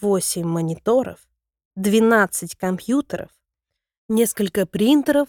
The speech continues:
и роутеров. И мы с Викторией. Двери офиса были открыты нараспашку,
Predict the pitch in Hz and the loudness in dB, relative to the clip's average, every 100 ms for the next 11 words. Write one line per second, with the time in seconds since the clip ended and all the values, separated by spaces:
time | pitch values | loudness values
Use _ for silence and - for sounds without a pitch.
0 | _ - 226 233 233 160 156 143 _ _ | _ -2 2 4 4 0 -8 -12 _ _
1 | _ _ _ _ _ _ _ _ _ _ | _ _ _ _ _ _ _ _ _ _
2 | _ _ - 349 349 214 208 226 - 214 | _ _ 2 6 6 6 4 2 -2 -6
3 | - 165 147 - _ _ _ _ _ _ | -6 -6 -8 -14 _ _ _ _ _ _
4 | _ _ - 214 262 254 - 320 311 214 | _ _ -2 4 4 4 2 0 -2 -4
5 | - 175 175 220 226 - 269 - 294 285 | -4 -4 0 2 2 2 0 0 0 0
6 | - 247 240 240 247 - 233 170 - _ | 0 0 2 0 -2 -2 -2 -2 -8 _